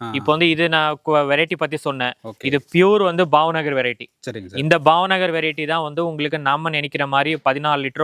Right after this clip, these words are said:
Speaker 2: பதினஞ்சு லிட்டரோ பால் வரும்.
Speaker 1: ஆ.
Speaker 2: இந்த பாவ்நகர் வெரைட்டின்றது நம்ம எப்படி கண்டுபிடிக்கணும் அப்படின்னா, ஒண்ணு இந்த முகம் அமை-, அமைப்பு.
Speaker 1: ஓகே.
Speaker 2: எருமை மாதிரி வந்து உங்களுக்கு ப்ராட் ஹெட் வரும்.
Speaker 1: ஆ.
Speaker 2: காது வந்து பாத்தீங்க அப்படின்னா,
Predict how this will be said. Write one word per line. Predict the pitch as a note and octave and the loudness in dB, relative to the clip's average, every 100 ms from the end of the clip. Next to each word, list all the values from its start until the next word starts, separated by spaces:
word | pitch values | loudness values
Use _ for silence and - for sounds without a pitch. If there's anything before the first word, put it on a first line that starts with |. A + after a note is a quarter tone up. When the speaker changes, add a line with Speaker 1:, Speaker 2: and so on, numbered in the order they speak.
| C#3+ | 0
Speaker 2:
பதினஞ்சு | C3+ C#3 C3 B2 | 0 -2 -8 -8
லிட்டரோ | B2 | -4
பால் | D#3 C3+ B2+ | 2 2 2
வரும். | A2+ A#2 _ | 0 -6 _
Speaker 1:
ஆ. | A#2+ A2 | -6 -4
Speaker 2:
இந்த | B2 A#2+ | -2 2
பாவ்நகர் | C#3 E3+ F#3+ F3+ E3+ | 4 4 2 0 0
வெரைட்டின்றது | D#3+ D#3+ E3 D#3 D3+ D#3+ | 0 -2 -2 -4 -4 -6
நம்ம | D3+ | -4
எப்படி | C#3 C#3 D3+ | -6 -6 -6
கண்டுபிடிக்கணும் | C#3+ C#3 C#3 C3 B2+ | -4 -6 -8 -4 -4
அப்படின்னா, | A#2+ B2+ C3 D3 C3+ | -2 -2 -2 -2 -2
ஒண்ணு | D#3 E3+ | 0 0
இந்த | D3+ | 0
முகம் | C3 C3+ D#3+ | -2 -2 0
அமை-, | C3+ C3 | 0 0
அமைப்பு. | C#3 D3+ C#3 - _ _ - | 0 0 -2 -6 _ _ -10
Speaker 1:
ஓகே. | G#2+ G2+ | -8 2
Speaker 2:
எருமை | C3 E3+ F3+ | 4 6 4
மாதிரி | D#3+ E3 E3 | 2 0 0
வந்து | D3+ E3 | -4 -6
உங்களுக்கு | D3 C3+ B2 | -6 -6 0
ப்ராட் | D3+ E3+ | 2 2
ஹெட் | D3+ C#3 | -2 -4
வரும். | C3+ A#2 C3+ _ - | -4 -4 -10 _ -14
Speaker 1:
ஆ. | A#2+ A2 G#2+ | -12 -12 -2
Speaker 2:
காது | D#3 F3+ G3+ | 2 4 4
வந்து | F#3 F3+ E3+ | 2 2 2
பாத்தீங்க | D#3+ D#3+ D3+ | 2 0 -4
அப்படின்னா, | C#3+ D#3 | -4 -4